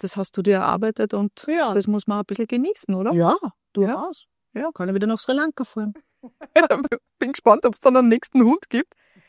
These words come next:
Speaker 1: Sag uns noch, wie du dich entspannst. Mit den Hunden
Speaker 2: Entspannen?
Speaker 1: spazieren gehen, ja?
Speaker 2: Ja, durchaus. In den Wald gehen, in die Natur gehen, aber momentan auch viel in der Sauna.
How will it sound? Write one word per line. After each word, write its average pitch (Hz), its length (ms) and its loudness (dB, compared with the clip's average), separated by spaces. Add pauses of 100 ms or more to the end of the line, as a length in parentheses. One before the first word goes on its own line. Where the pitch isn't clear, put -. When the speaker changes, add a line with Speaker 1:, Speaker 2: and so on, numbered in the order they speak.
(160)
Speaker 1:
Sag 254 180 2
uns 269 120 0
noch, 247 160 0
wie 240 100 2
du 233 100 -4
dich 214 160 -2
entspannst. 160 480 -4 (1300)
Mit 226 180 2
den 226 160 6
Hunden 294 220 6
Speaker 2:
Entspannen? 320 220 2 (120)
Speaker 1:
spazieren 277 240 0
gehen, 294 180 2
ja? 202 200 2
Speaker 2:
Ja, 262 260 4 (140)
durchaus. 233 720 -2 (520)
In 240 160 -2
den 254 200 0
Wald 160 320 -6
gehen, 180 140 0
in 180 100 -2
die 190 80 0
Natur 220 420 -2
gehen, 262 220 -2
aber 214 340 -4
momentan 262 540 -2
auch 285 80 -8
viel 262 160 -4
in 277 100 0
der 311 80 -4
Sauna. 185 680 -4